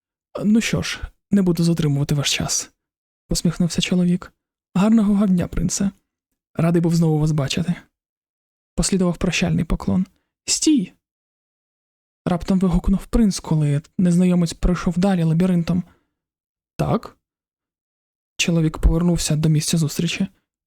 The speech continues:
"Ти ж Убі, так?" "Уетбі, принце. Сир Уетбі Ріглбілс Рідельтоп.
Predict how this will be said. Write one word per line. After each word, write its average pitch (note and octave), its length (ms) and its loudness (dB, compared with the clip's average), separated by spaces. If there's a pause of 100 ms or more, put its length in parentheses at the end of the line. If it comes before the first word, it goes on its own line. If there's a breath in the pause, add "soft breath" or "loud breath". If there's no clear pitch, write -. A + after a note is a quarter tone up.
(500)
"Ти C#4 260 2
ж - 200 -6 (560)
Убі, F3 380 2 (220)
так?" - 340 -6 (1160)
"Уетбі, E3 320 0
принце. - 420 -4 (420)
Сир C4+ 340 2
Уетбі G3 500 2
Ріглбілс F#3 600 0
Рідельтоп. - 480 -2